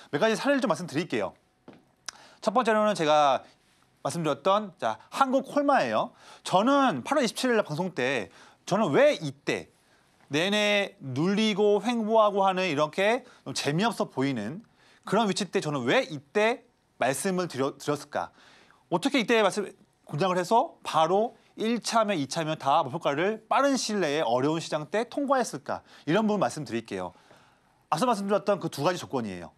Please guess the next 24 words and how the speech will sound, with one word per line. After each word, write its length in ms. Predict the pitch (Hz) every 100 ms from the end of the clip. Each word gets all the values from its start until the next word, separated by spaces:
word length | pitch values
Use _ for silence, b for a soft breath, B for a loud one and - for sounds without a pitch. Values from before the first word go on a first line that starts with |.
| _ _
보실까요? 500 | 131 131 117 95 131 - B B B
아래 280 | B 123 214
보시는 360 | 247 240 233 220
빨간색 500 | 233 247 233 220 208
화면, 360 | - 214 196 185
빨간색 480 | 214 247 240 226 -
줄은 380 | 135 202 135 - B B B B
기관 400 | - 151 247 269
형님들이 760 | 247 226 220 202 196 196 262 - -
물량을 480 | 113 147 180 185 170
꾸준하게 460 | 214 233 214 196
모아가고 520 | 143 113 170 180 156
있는 220 | 143 127 127
그런 280 | - 143 156
그래프를 480 | 131 131 120 135
나타내고 380 | 156 - 135 117
있는 300 | 113 113 110 110
선입니다. 600 | - 185 139 95 101 - B B B B B
내내 360 | 147 208 240
매도하고 480 | 175 139 185 214 208
있던 320 | 208 196 190
기관이 680 | 175 135 127 104 139 135 85 _ b b b b
칠월 360 | - 269 269 262
중순부터 800 | 165 156 190 165 175 196 -